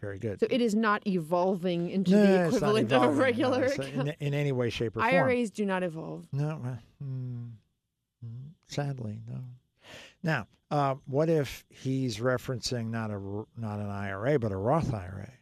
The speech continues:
Speaker 1: And he's been taking the R M Ds and putting it into the Roth I R A.
Speaker 2: Hmm.
Speaker 1: Yeah.
Speaker 2: Yeah.
Speaker 1: It's worse.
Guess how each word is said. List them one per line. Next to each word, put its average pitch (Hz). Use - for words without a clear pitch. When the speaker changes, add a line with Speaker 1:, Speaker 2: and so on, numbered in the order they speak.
Speaker 1:
And 104
he's 107
been 104
taking 117
the 104
R 107
M 110
Ds 104
and 113
putting 104
it 101
into 98
the 95
Roth 104
I 90
R 104
A. -
Speaker 2:
Hmm. 269
Speaker 1:
Yeah. 98
Speaker 2:
Yeah. 330
Speaker 1:
It's -
worse. 98